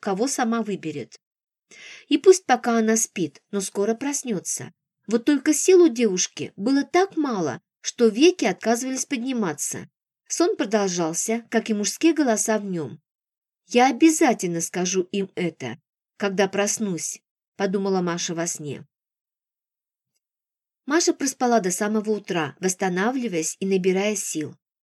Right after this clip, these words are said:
Когда она очнулась, солнце уже ярко светило в окно. Девушка села в постели, потянулась и прислушалась к своим ощущениям. Ничего не болело, нигде не ныло. И вообще, она чувствовала себя весьма неплохо,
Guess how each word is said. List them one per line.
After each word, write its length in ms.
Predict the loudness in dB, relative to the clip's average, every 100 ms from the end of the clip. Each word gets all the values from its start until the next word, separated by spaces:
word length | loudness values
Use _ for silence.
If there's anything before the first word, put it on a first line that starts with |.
| _
Когда 280 | -4 0 2
она 180 | 2 0
очнулась, 680 | 0 0 -2 -4 -4 -6 -8 _
солнце 500 | -10 0 0 0 -2
уже 260 | -2 0 0
ярко 360 | 2 2 2 -2
светило 460 | -2 -2 0 2
в 60 | 2
окно. 460 | 0 -2 -8 -10 -14 _ _ _ _ 4
Девушка 340 | 6 6 2
села 300 | 0 2 2
в 60 | -2
постели, 580 | -4 -4 -2 0 0
потянулась 800 | -2 -6 -4 -4 -4 -4 -6 -8 -12 _ -4
и 100 | 0
прислушалась 800 | 4 4 4 0 0 -2 -4
к 60 | -6
своим 380 | -2 0 0 0
ощущениям. 880 | -4 -2 -2 -2 -4 -6 -10 -10 -16 _ _ _
Ничего 400 | -4 0 0 2
не 140 | 2 4
болело, 600 | 4 4 2 0 -2 -10 -6
нигде 380 | -4 -4 -2 0
не 140 | 0
ныло. 480 | -2 -2 -4 -8 -10 _ _ _ -6
И 100 | 2
вообще, 600 | 2 2 -4 -4 -6 -2
она 280 | -2 -2 -2
чувствовала 500 | 0 -2 0 2 2
себя 280 | 0 -2 -2
весьма 320 | -2 -4 -2
неплохо, 720 | 0 -2 0 0 -2 -14